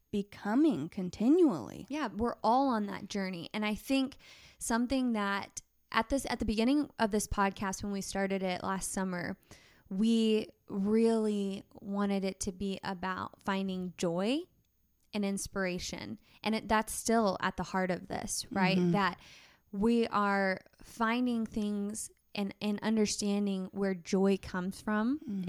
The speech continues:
Speaker 1: Mm-hmm.
Speaker 2: life so that we can follow those paths, but also finding inspiration to continue to grow,
Speaker 1: Mm-hmm.
Speaker 2: right? And so in the, in the podcast, always that being kind of the center point,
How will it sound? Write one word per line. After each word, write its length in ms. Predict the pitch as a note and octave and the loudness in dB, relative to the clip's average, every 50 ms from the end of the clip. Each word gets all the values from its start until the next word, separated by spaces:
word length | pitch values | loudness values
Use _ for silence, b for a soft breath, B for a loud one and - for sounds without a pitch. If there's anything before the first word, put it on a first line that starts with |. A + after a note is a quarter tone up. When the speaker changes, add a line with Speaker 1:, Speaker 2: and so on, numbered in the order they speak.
| G3 G3 | 0 0
Speaker 1:
Mm-hmm. 60 | - | 2
Speaker 2:
life 360 | - G3+ G#3 A#3 C4+ D#4 - - - - - | 2 2 2 2 0 -2 -4 -8 -16 -16 -10
so 160 | - - G#3+ | -8 -4 -2
that 160 | G3+ F#3+ F3+ | 0 0 0
we 100 | F#3+ F#3+ | -2 -4
can 220 | - - G#3 F#3+ | -4 -4 -6 -4
follow 340 | F#3 - F3+ F3+ F#3 F#3+ G3 | -2 2 2 4 4 4 4
those 220 | F#3 F#3+ F#3 F#3 - | 4 4 2 2 0
paths, 580 | - - F3 E3 F3+ A#3 D4 - - - - B B B B B B B B | -2 -2 0 0 0 -2 -4 -6 -8 -10 -12 B B B B B B B B
but 140 | - G#3+ - - | -4 -2 0 2
also 540 | - G3+ A3 A#3+ - - A#3 G#3+ G3+ G3 G3 | 4 4 4 4 2 2 4 4 4 4 2
finding 440 | - - G#3 G3+ G3+ G#3 G#3 G3+ | 2 0 0 0 2 0 0 0
inspiration 720 | G3 F#3+ G3 - - - G3 G3 G#3 - - G#3+ G3 F#3 - - | 0 0 -2 -4 -2 0 0 0 0 0 -2 -2 -4 -2 -4 -2
to 180 | - A3+ G#3+ G3+ | 2 2 2 0
continue 540 | - - G3+ F#3+ F#3 - G3+ G3 G3 F#3+ F3 | 0 -4 -6 -4 -4 -4 -4 -2 -2 -4 -4
to 140 | - - F#3 | -6 -10 -10
grow, 420 | - - E3+ E3 - - - - _ _ _ A3 | -8 -4 -4 -2 -2 -4 -6 -10 _ _ _ -4
Speaker 1:
Mm-hmm. 140 | G#3 G3+ G3 | 0 2 4
Speaker 2:
right? 260 | G3 F#3+ G3 - B B B B B B | 4 4 2 0 B B B B B B
And 220 | - G#3+ A3+ A3+ G3+ | -2 -2 0 0 0
so 560 | - - B3 A3+ A3 A3 G#3+ G#3 E3+ - - _ _ _ _ _ B B B B B B B B B B B G#3 A3 G#3+ - - - | 0 0 2 4 4 4 2 2 -2 -4 -8 _ _ _ _ _ B B B B B B B B B B B -12 -10 -10 -12 -8 0
in 160 | - C4 C4 | 2 2 4
the, 120 | C4+ B3+ - B3+ | 4 2 0 0
in 80 | B3+ | 0
the 80 | A#3+ A3 | 2 2
podcast, 800 | - - D#4+ F4 F#4 - - C4 B3 A3+ A3 A3+ - - - b b b b b b b b b b b _ _ _ _ _ - G#3+ G3+ - - - | 4 4 4 4 2 2 0 2 4 4 4 4 2 -4 -8 b b b b b b b b b b b _ _ _ _ _ -14 -14 -14 -14 -2 4
always 480 | - C4+ C#4 D4 D4 C#4+ C4 B3+ A#3 - | 10 10 10 12 10 8 6 6 2 2
that 280 | - A3+ G#3+ G#3 - F#3+ | 2 4 4 4 2 0
being 300 | G#3 A3+ A3+ A3+ A3+ G#3+ | -2 0 0 0 -2 -2
kind 300 | G#3 - G#3+ G#3 G#3 G#3 | -4 -4 -4 -4 -4 -4
of 140 | G3 F3 E3+ | -4 -4 -4
the 140 | F#3+ F#3+ F#3 | -6 -6 -6
center 360 | - - - A3 G#3+ G3+ F#3+ | -6 -6 -4 -4 -2 -4 -2
point, 480 | - - - B3 B3+ A#3+ G#3 F#3 - | -2 -2 -2 0 -2 -2 -2 -4 -6